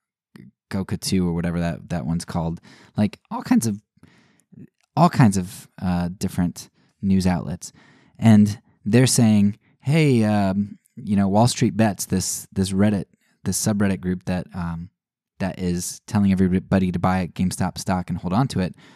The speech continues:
They're like, "Hey, everybody, um, you know, the, they're telling everybody to sell their GameStop stock and, uh,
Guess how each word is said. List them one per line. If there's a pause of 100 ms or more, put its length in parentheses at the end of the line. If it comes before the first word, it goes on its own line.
(140)
They're
like,
"Hey,
everybody, (460)
um, (220)
you
know,
the,
they're
telling
everybody
to
sell
their
GameStop
stock
and,
uh,